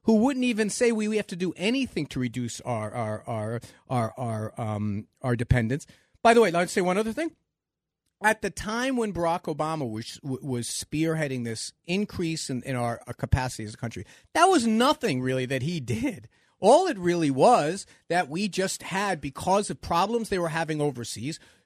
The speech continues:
the United States market seemed like a much more attractive place to be drilling and extracting from, and so they did. Then it wasn't, and now it's not again. I mean, I'm just saying that these, it's not like you're turning on a spigot and it's gonna d-, drive prices down. The biggest thing to drive prices down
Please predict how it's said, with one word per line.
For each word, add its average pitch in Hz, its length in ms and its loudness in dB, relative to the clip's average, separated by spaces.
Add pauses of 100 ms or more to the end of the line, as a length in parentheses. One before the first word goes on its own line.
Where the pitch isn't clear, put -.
the 156 80 0
United 226 400 6
States - 380 -2
market 175 420 2
seemed 190 200 -6
like 175 140 -4
a 147 40 -2
much 143 240 -2
more 160 140 0
attractive 135 440 -4
place 123 220 -4
to - 140 -12
be 135 80 -2
drilling 123 360 -4
and 135 80 -4
extracting 139 540 -8
from, 135 220 -4
and 160 100 -4
so 185 160 -4
they 202 140 -2
did. 285 320 -4 (420)
Then 127 140 0
it 131 80 -4
wasn't, 156 480 4
and 196 100 -4
now 196 220 4
it's 233 160 -2
not 277 180 0
again. 180 220 -4
I 190 40 -4
mean, 196 140 -6
I'm 220 140 -2
just 254 240 -4
saying 190 320 2
that 147 240 -4
these, 151 260 -4
it's 147 220 -6
not 175 200 -2
like 160 200 -4
you're 131 80 -2
turning 147 320 -4
on 131 120 -2
a 110 60 -6
spigot 117 540 -2 (360)
and 139 140 0
it's 123 140 -2
gonna 113 240 -2
d-, 131 180 -4
drive 113 320 -2
prices 98 340 -4
down. 85 200 -10
The 98 80 -10
biggest 175 280 4
thing 226 120 0
to 233 80 0
drive 220 240 6
prices 196 320 0
down 143 320 0